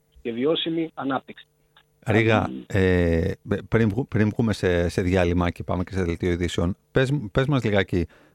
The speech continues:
Speaker 2: ε, τις, τις, τις πέντε δεξιότητες, οι οποίες εσύ, βάσει και της εμπειρίας σου στο, στο uef, αλλά και στο, στο πανεπιστήμιο που είσαι τώρα, ε,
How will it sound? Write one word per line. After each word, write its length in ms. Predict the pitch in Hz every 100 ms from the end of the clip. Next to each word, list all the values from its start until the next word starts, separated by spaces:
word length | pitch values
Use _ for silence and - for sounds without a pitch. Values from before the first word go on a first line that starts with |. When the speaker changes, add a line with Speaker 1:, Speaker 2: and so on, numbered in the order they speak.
| -
Speaker 2:
ε, 200 | 113 151 254 -
τις, 280 | - 98 -
τις, 340 | 110 - - -
τις 160 | - -
πέντε 240 | - 92
δεξιότητες, 560 | 87 92 - 95 87 92
οι 60 | -
οποίες 240 | 98 87
εσύ, 300 | 87 98 87
βάσει 360 | 85 90 - 98
και 180 | - 123
της 140 | 104
εμπειρίας 340 | 92 90 87
σου 80 | -
στο, 300 | 101 95 87
στο 200 | 85 104 90
uef, 120 | 90 -
αλλά 220 | 92 87
και 180 | - 107
στο, 380 | - 95 85 82 _ _ _
στο 120 | - 117
πανεπιστήμιο 560 | 101 90 90 92 85
που 80 | 80
είσαι 160 | 87 -
τώρα, 360 | 92 82 80 - _ _ -
ε, 380 | 98 87 87